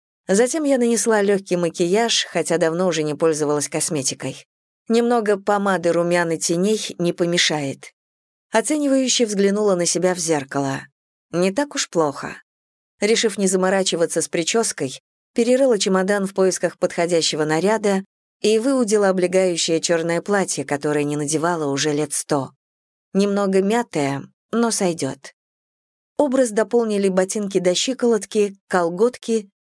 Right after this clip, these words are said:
и кожаная куртка. На прощание Лукас одарил меня страстным поцелуем, ухватив за попу. "Это вместо сувенира, а то вдруг ты обо мне забудешь". "Не волнуйся,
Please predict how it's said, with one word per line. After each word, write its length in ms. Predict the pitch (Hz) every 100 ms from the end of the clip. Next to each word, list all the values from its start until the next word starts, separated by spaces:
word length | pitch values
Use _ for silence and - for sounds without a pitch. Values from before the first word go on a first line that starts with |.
| _
и 100 | 190
кожаная 480 | 190 269 233 196 185
куртка. 640 | 185 143 - - 139 - _ _ _ _ _ _ _ _ _
На 140 | 202
прощание 480 | 226 247 240 277 226
Лукас 320 | 220 226 190
одарил 380 | 180 180 180 185
меня 240 | 170 160 156
страстным 500 | - 165 156 147 139
поцелуем, 720 | 147 156 151 190 180 156 156 _
ухватив 520 | 156 165 151 151 165
за 160 | 156 156
попу. 520 | - 135 139 131 - _ _ _ _ _ -
"Это 400 | 131 151 156 156
вместо 400 | 156 165 156 147
сувенира, 720 | 156 156 160 160 123 101 - _
а 140 | 143 135
то 240 | 165 156
вдруг 320 | 151 165 190
ты 120 | 180
обо 220 | 156 143 143
мне 200 | 139 135
забудешь". 640 | 139 131 - - - - _ _ _ _ _ _ -
"Не 160 | 277 269
волнуйся, 720 | 226 147 143 135 147 -